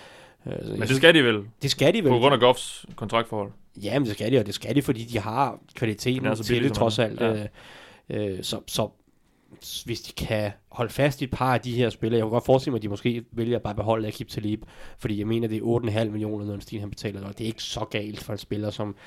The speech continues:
Speaker 1: en erfaren spiller som ham, og som, som
Speaker 2: Spiller på et godt niveau,
Speaker 1: som,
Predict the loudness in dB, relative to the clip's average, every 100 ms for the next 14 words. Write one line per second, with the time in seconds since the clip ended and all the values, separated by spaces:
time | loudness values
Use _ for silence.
0 | -14 -4 -2 0 -2 -2 -2 -2 -2 -4
1 | -4 -4 -6 -6 -8 -12 -10 -8 -10 -10
2 | -10 -2 2 4 4 4 2 2 2 2